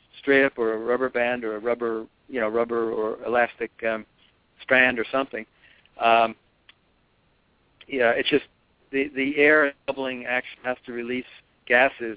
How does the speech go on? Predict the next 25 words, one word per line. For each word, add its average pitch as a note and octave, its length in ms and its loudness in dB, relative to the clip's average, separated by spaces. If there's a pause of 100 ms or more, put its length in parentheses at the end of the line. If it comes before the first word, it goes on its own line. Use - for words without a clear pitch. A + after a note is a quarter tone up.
but A#2+ 120 -10
you A2+ 80 -10
don't B2 260 -6
want A#2+ 280 -4 (160)
anything A#2+ 460 -8
from A#2 140 -10
the A2+ 120 -6
outside A2+ 360 -2
getting A2 260 -6
in A#2+ 360 -6 (320)
physically. C3 380 0
You A2+ 60 -8
don't A#2+ 160 -8
want, A2 280 -10
uh, G#2+ 80 -4
you C#3+ 120 -6
know, A#2 60 -2
you G#2+ 80 -4
don't A2+ 160 -6
want G#2+ 160 -10 (100)
flies A2 400 2
or, A2 300 -2
uh, G#2 60 -6 (520)
or, A2 300 0
um, G#2+ 300 -4